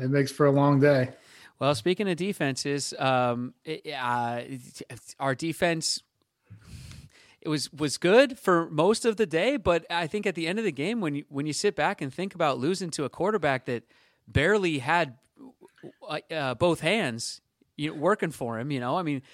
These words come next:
Speaker 2: Jared
Speaker 1: Yeah.
Speaker 2: Goff just had surgery twelve days ago. Wolford goes out of the game early, and, and you get beat by Jared Goff, who, I mean, what, completed eight passes for the game? I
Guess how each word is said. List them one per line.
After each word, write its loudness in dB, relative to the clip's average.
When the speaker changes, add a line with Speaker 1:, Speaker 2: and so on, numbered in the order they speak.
Speaker 2:
Jared 0
Speaker 1:
Yeah. -2
Speaker 2:
Goff 4
just -6
had -2
surgery -6
twelve -2
days -2
ago. 0
Wolford 0
goes 2
out 4
of -4
the -4
game -2
early, 0
and, -4
and -4
you -4
get 0
beat -2
by 2
Jared 0
Goff, 2
who, 2
I -2
mean, -2
what, 0
completed -2
eight 0
passes 0
for -6
the -6
game? -4
I 6